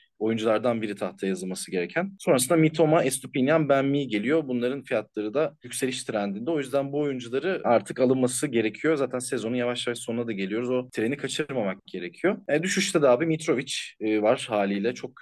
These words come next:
e, uzun zamandır formsuz. Kevin De Bruyne var. O da on iki nokta bir milyon olduğu için, e, kadroda yer açmak açısından. Çünkü onun satışı iki oyuncu, altı yedi milyon civarı iki oyuncunun alınması demek. Biraz da bankada bütçen varsa.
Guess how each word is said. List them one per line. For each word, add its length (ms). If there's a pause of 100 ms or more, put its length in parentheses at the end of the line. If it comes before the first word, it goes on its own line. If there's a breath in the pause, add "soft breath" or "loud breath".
(120)
e, 40
uzun 400
zamandır 460
formsuz. 560
Kevin 240
De 100
Bruyne 240
var. 260
O 160
da 260
on 140
iki 160
nokta 300
bir 80
milyon 260
olduğu 240
için, 340
e, 120
kadroda 440
yer 160
açmak 480
açısından. 540
Çünkü 200
onun 160
satışı 420
iki 220
oyuncu, 380
altı 280
yedi 180
milyon 240
civarı 320
iki 180
oyuncunun 300
alınması 420
demek. 240
Biraz 200
da 80
bankada 720
bütçen 380
varsa. 400